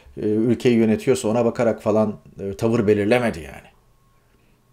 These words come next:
Aynı şekilde Erbakan-, Erbakan'ın iktidara gelmesi bin dokuz yüz doksan beşte böyle oldu yani. Erbakan'ı muhalefette, iktidarda ve sonrasında partisi kapatılana kadar takip eden biri olarak söylüyorum.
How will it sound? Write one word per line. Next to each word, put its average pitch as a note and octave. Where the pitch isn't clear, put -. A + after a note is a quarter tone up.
Aynı A#2+
şekilde A2+
Erbakan-, A2
Erbakan'ın A#2
iktidara G#2
gelmesi F#2+
bin G2
dokuz F#2+
yüz F#2+
doksan G2+
beşte G#2
böyle C3
oldu E2+
yani. -
Erbakan'ı G#2
muhalefette, G#2+
iktidarda A2+
ve G#2+
sonrasında A2
partisi A2+
kapatılana A#2+
kadar B2+
takip G#2+
eden A2+
biri G#2+
olarak G2
söylüyorum. A#1